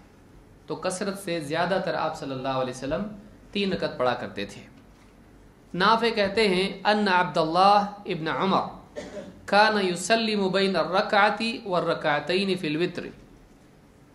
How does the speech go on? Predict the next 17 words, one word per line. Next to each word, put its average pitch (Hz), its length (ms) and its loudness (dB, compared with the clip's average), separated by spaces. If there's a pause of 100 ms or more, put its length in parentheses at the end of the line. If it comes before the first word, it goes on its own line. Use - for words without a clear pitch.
(120)
हत्ता 208 420 4
यअमुरा 190 520 2
बिबादि 170 520 2
हाजतिही।" 156 800 0 (1400)
इमाम 196 240 4
अल 185 60 2
बुखारी 180 420 4
ने 208 100 2
इसको 185 200 -2
रिवायत 160 400 2
किया 147 160 2
है। 139 280 -4
फरमाते 196 460 2
हैं, 214 160 4
अब्दुल्ला 190 380 2
इब्न 190 160 2
उमर, 180 440 0